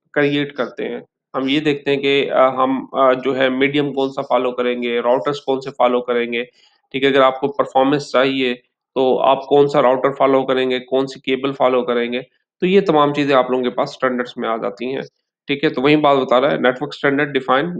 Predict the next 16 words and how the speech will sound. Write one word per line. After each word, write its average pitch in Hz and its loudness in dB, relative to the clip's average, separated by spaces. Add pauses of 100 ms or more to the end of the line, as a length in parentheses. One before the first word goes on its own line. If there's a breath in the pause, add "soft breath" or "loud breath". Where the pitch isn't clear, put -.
(120)
guideline 127 4 (520)
that 135 0
specify 143 -4 (480)
the 123 0
way 139 2 (440)
computer 143 -2 (220)
access 139 -2 (160)
the 151 -2 (300)
medium 139 0 (440)
to 139 2
which 156 0
they 131 0
are 120 4 (140)
attached, 117 0 (180)
ठीक 127 -10
है। 156 -4